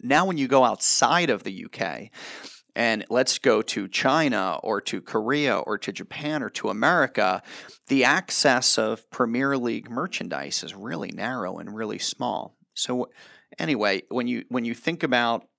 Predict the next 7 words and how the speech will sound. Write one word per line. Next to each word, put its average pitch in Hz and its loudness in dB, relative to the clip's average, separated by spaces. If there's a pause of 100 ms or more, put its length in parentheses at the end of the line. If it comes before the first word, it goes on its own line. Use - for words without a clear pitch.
(220)
these 123 -2
various 113 0 (1080)
dynamics 113 0
in 107 -2
our 101 -2
industry, 107 -4 (480)
um, 101 2